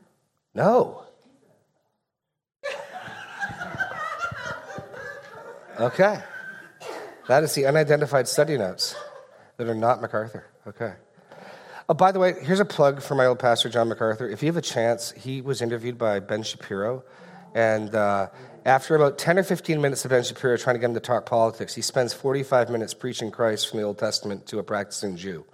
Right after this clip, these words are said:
He is bold, he is kind, and I heartily recommend checking it out. So, and you can, he's got a YouTube channel, you can YouTube it up, but I was thoroughly encouraged watching that. I, I enjoyed it. Um,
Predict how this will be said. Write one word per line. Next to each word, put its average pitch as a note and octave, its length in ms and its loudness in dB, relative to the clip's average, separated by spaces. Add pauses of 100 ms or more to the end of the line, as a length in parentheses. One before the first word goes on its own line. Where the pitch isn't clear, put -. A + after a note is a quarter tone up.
(580)
He C3 120 -2
is A2 120 0
bold, C#3 640 4 (320)
he B2 180 -2
is G#2 300 0 (260)
kind, C#3+ 520 4 (460)
and A#2 220 6
I A2 120 4
heartily C#3 420 4
recommend A#2 640 0
checking G#2+ 240 -2
it G2 80 -4
out. F2 180 -6 (460)
So, - 240 -10 (640)
and A#2 200 -2
you A#2+ 40 -8
can, B2 160 -10
he's A#2 180 -12
got B2+ 120 4
a A#2+ 40 0
YouTube G#2+ 360 -4
channel, G2+ 260 -6
you G2 60 -10
can G2 220 -10
YouTube F#2+ 400 -12
it F#2 80 -8
up, F2+ 160 -10
but F#2 120 -10 (400)
I A#2 140 6
was A#2 220 0
thoroughly G#2+ 400 2
encouraged G2 440 -4
watching F#2+ 360 -6
that. F2+ 200 -8 (160)
I, F#2+ 60 -10
I F#2 220 -10
enjoyed F2+ 320 -10
it. - 100 -12 (540)
Um, F#2 480 -8